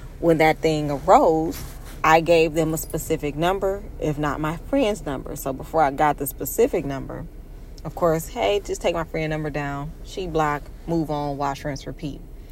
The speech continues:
But anyway, I gave him this number, and we have kept in contact up until today. Not consistent, but, you know, he'll be on Facebook, Instagram. "Hey, you know, shoot me a text, hit me up, what's been going on?"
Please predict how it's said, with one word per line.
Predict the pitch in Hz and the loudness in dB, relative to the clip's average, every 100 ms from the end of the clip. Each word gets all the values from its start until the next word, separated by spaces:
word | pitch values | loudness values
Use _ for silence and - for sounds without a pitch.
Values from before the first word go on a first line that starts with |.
| - - - - | -16 -14 -8 -2
But | 202 - | 0 2
anyway, | 254 196 160 160 160 | 2 4 2 2 -2
I | 180 | 4
gave | 190 202 | 6 6
him | 208 | 4
this | 190 180 | -4 -2
number, | 175 160 160 - - - - - - | 0 0 -2 -6 -12 -14 -12 -8 -4
and | 147 | 0
we | 175 | 4
have | 190 175 | 4 4
kept | - 170 | 0 0
in | 160 | 0
contact | 160 165 156 151 156 147 - - - - | -2 -4 -4 -2 -4 -4 -8 -12 -14 0
up | 170 190 - | 2 4 2
until | 175 - 165 147 147 151 | 0 -2 -4 -2 -4 -8
today. | - 165 185 151 131 - - 165 | -10 0 2 2 0 -10 -4 4
Not | 208 254 - | 6 4 2
consistent, | 233 226 - 190 160 175 170 - | -4 0 4 4 4 -2 -2 -4
but, | 302 392 | -4 0
you | |
know, | 277 165 165 - - - - - | 2 2 0 -6 -14 -14 -16 4
he'll | 254 233 | 8 8
be | 202 202 | 6 4
on | 202 185 180 180 175 170 | 6 6 4 4 2 2
Facebook, | 165 170 160 165 156 | 4 2 2 -2 0
Instagram. | 156 151 143 156 156 151 151 147 - - - | -2 -4 -4 -2 0 -2 -4 -6 -8 -14 0
"Hey, | 240 254 254 240 240 240 | 4 8 10 8 6 2
you | 247 | 2
know, | 226 226 | 4 4
shoot | - 254 | 0 2
me | 247 | 4
a | 240 | 6
text, | 254 233 262 | 6 4 2
hit | 247 | 2
me | 254 | 4
up, | 240 | 6
what's | 240 233 | 4 4
been | 240 | 2
going | 226 240 233 | 4 4 4
on?" | 233 208 147 | 2 2 0